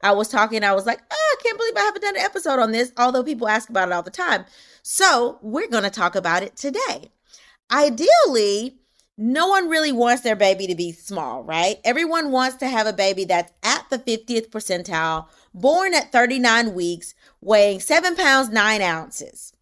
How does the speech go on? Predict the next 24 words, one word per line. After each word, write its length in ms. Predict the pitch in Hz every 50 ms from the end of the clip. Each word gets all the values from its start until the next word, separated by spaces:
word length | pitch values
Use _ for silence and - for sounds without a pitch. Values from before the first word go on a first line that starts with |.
| _
Yeah, 260 | - 214 202 - - -
I 120 | - 196
know. 260 | 202 226 208 160 135 -
That's, 260 | - 180 - - - -
everybody 460 | - 190 214 247 294 254 247 240 233 226
wants 300 | 196 185 175 175 - -
that, 260 | 165 151 151 - - _ - - - _ _
but 240 | - 220 214 190 175
that's 340 | - 233 226 233 226 226 -
not 280 | 220 208 190 196 -
reality. 580 | 185 180 180 170 160 160 160 156 143 151 - - _ _ -
Every 400 | 226 233 262 247 233 285 294 285
baby 540 | 262 208 226 202 196 196 196 190 196 196 196
is 260 | - - 185 165 -
different 600 | - - 180 175 175 - 190 196 208 208 - - - _ _ _ _ _ -
and 100 | 196 196
every 300 | - 214 - 226 247 220
pregnancy 600 | - - 269 294 294 254 240 170 160 - 180 165
is 120 | 160 156
different. 500 | 156 - 165 156 - - - - - _ _ _ _ _ _ _
So 340 | - - - 226 208 196 196
we 160 | 180 190 214
shouldn't 320 | 208 - - 339 311 311 -
compare 680 | 392 330 247 - - 262 277 269 262 233 196 185 180